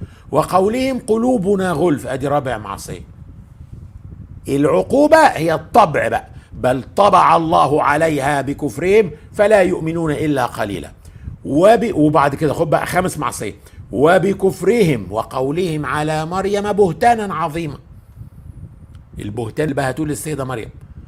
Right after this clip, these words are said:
وكفرهم بها وبالسيد المسيح. وقولهم إنا قتلنا المسيح عيسى ابن مريم رسول الله،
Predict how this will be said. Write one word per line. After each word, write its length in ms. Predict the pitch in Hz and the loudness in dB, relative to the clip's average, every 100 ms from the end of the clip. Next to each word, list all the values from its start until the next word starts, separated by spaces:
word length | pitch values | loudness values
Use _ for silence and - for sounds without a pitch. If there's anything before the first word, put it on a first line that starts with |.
| - - | -20 -12
وكفرهم 680 | - - 131 - 160 151 135 | -10 -6 -8 -2 0 0 -2
بها 260 | 147 143 | -4 -2
وبالسيد 460 | 131 120 117 143 127 | -4 -6 -6 -6 -6
المسيح. 420 | 120 113 110 - - - - - | -8 -10 -12 -14 -16 -18 -20 -8
وقولهم 760 | - 147 - 196 220 254 233 226 | -2 -2 2 2 2 2 2 0
إنا 400 | 247 269 269 247 | -4 -2 2 2
قتلنا 520 | 247 226 233 208 185 | 2 0 0 -2 -4
المسيح 500 | 170 156 151 135 147 | -6 -6 -6 -8 -6
عيسى 400 | 117 131 117 127 | -6 -6 -10 -12
ابن 240 | 113 110 | -12 -12
مريم 400 | 110 113 107 101 | -10 -10 -10 -10
رسول 480 | 98 101 - - 95 | -8 -10 -12 -14 -12
الله، 320 | 92 87 80 | -12 -12 -14